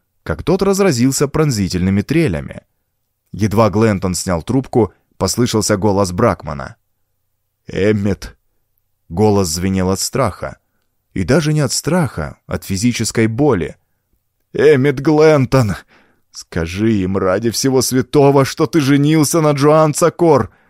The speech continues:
Скажи им, что я больше не несу за неё ответственности!» Сказать? Глентон от удивления едва не потерял дар речи. «Кому?» Джоан с бледным лицом вскочила на ноги.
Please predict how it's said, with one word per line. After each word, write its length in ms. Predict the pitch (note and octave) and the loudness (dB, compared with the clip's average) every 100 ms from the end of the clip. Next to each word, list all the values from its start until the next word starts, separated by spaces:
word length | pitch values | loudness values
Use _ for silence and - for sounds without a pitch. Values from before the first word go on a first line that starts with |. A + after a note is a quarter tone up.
| _ _ _ | _ _ _
Скажи 760 | - - - B2+ B2 F3+ G3 F#3+ | -20 -10 -4 -2 0 2 2 2
им, 120 | F3+ | 0
что 220 | - - | -2 -2
я 160 | F#3+ G3 | 0 0
больше 420 | G3 A#3 F#3+ B3 | 2 2 2 -4
не 140 | A#3+ B3 | -2 -2
несу 420 | B3+ - C4+ B3+ | -2 -2 -2 0
за 140 | B3 | 0
неё 320 | B3 B3+ C4 | 2 2 4
ответственности!» 1080 | B3 B3+ C4 G#3+ - F#3+ F3 D3 - C3+ F2 - _ _ _ _ _ _ _ _ | 2 2 0 0 -2 -2 0 0 0 0 0 -4 _ _ _ _ _ _ _ _
Сказать? 880 | - - - F#2 D2+ D#2 F2+ A#2 - _ _ _ _ _ _ _ _ - | -16 -12 -6 -6 -6 -4 -2 -2 -6 _ _ _ _ _ _ _ _ -14
Глентон 560 | E2 G#2 D3 F#3 F3+ E3 | -4 0 0 0 -2 -4
от 100 | C3+ | -4
удивления 600 | A2+ G2 C3+ D#3+ D#3 C3+ | -4 -2 -2 -2 -2 -2
едва 360 | G#2 E2+ A2 | -4 -2 -2
не 100 | C3+ | -2
потерял 480 | C3 B2 G2+ G2+ G2 | -4 -4 0 0 0
дар 240 | F#2 G2 | -2 -2
речи. 480 | F#2+ C3 C3 - - _ _ _ _ _ _ _ _ - | -2 -4 -6 -8 -14 _ _ _ _ _ _ _ _ -12
«Кому?» 520 | D#2+ F2 B2+ A2 - _ _ _ _ _ _ _ _ _ - | -6 -2 0 -2 -8 _ _ _ _ _ _ _ _ _ -18
Джоан 460 | E2+ F#2 A2 B2+ B2 | -8 -2 2 2 0
с 80 | G2 | -2
бледным 440 | E2 A#2 A2+ A2 | -2 0 0 0
лицом 400 | G2+ - A2 A2+ | -2 -2 -2 -2
вскочила 480 | G#2+ G#2+ - G#2+ A2+ | -2 -4 -2 0 0
на 200 | C3 B2+ | 0 -2
ноги. 340 | D#2 C#2+ C#2 | -4 -10 -16